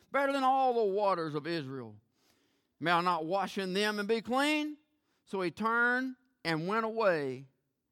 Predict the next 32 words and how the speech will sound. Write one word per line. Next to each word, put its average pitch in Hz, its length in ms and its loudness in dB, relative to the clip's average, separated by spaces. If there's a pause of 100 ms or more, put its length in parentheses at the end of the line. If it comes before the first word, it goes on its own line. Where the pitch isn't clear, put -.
(240)
in 135 180 -4
a 143 40 -4
rage. 113 640 -8 (960)
His - 120 -20
servants 165 420 -4
came 165 220 -6
near 170 160 -6
and 165 80 -8
spake 180 260 -4
unto 180 120 -6
him 196 180 -4
and 180 60 -10
said, 208 280 -2 (540)
"My 185 120 -6
father, 180 440 2
if 165 100 -6
the 175 100 -8
prophet 254 560 -2
had 185 180 -4
bid 220 200 0
thee 214 120 0
to 180 60 -8
do 202 160 -2
some 185 300 -4
great 170 440 -6
thing, 175 380 -8 (760)
wouldest 220 300 -10
thou 220 120 -2
not 196 200 0
have 147 120 -6
done 127 220 -8
it?" - 120 -18